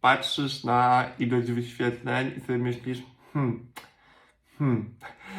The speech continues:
mogło być więcej. Ale czy to chodzi tylko o tą ilość wyświetleń?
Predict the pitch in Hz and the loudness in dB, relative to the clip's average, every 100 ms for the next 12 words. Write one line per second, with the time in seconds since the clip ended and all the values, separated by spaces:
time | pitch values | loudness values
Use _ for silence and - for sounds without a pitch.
0 | 180 - - 143 127 120 127 123 139 143 | -6 -6 4 10 10 10 6 6 4 6
1 | 147 123 117 - - - - _ - _ | 6 6 2 -2 -6 -8 -18 _ -20 _
2 | _ 123 131 139 139 156 139 - 143 160 | _ 6 8 8 4 2 2 6 6 6
3 | 196 139 123 120 - _ _ _ _ _ | 4 4 4 -2 -14 _ _ _ _ _
4 | _ _ 131 123 143 131 135 120 131 120 | _ _ 2 6 6 4 2 -2 0 2
5 | 117 117 120 - 120 - 156 254 | 2 2 -2 -2 -6 -4 -4 -6